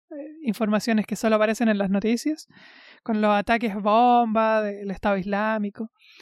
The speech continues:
como que todas esas palabras como que uno las escucha frecuentemente, como el yihad, y,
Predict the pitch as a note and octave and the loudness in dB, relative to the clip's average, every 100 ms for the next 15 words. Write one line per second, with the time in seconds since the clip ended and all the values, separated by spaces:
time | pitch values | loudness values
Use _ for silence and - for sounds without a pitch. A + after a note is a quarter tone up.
0 | - _ A3 G#3 G#3+ G#3+ G#3+ B3+ D4+ D4 | -20 _ -4 0 0 0 0 0 2 0
1 | C4 B3 C#4+ C4+ B3+ A3+ A#3+ C4 - A3 | 2 2 2 0 -2 -2 0 -2 -4 -4
2 | C4 C4+ - G#3+ A3+ A3+ B3+ B3 A3 G#3+ | -2 -2 -2 -2 0 0 2 2 2 0
3 | G#3 G#3 F#3+ G3 - G3+ A3+ A3 G#3+ _ | 0 -2 -2 -4 -2 0 2 0 -4 _
4 | _ _ _ A3 G3 G3 A#3+ B3+ | _ _ _ -6 -4 -4 -6 -8